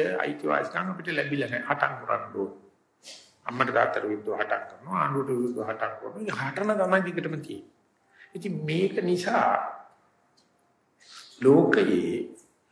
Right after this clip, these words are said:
මේ සම්පatti කොච්චර තිබුණත් සමාකාරව බෙදෙන්නෙත් නැහැ.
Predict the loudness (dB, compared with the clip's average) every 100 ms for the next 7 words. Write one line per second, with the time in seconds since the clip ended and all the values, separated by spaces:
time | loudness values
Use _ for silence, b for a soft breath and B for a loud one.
0 | _ -2 0 2 2 2 -2 -4 -6 -6
1 | -6 -6 -14 0 6 8 8 8 6 2
2 | -2 -6 -16 _ _ _ _ _ _ _
3 | _ _ _ _ -6 -2 0 0 0 -2
4 | -2 -2 -2 0 0 0 -2 0 2 2